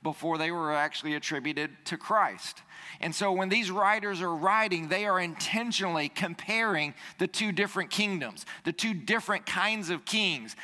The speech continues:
the two different kinds of rulers, and they want us to see the difference of what Jesus is bringing into this picture. And so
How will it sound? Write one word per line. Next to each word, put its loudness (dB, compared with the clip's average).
the -2
two -2
different 2
kinds 0
of -2
rulers, 2
and 0
they 6
want 4
us 2
to -6
see 0
the 0
difference -2
of 0
what 2
Jesus 0
is -4
bringing -2
into -4
this -4
picture. -6
And 0
so 4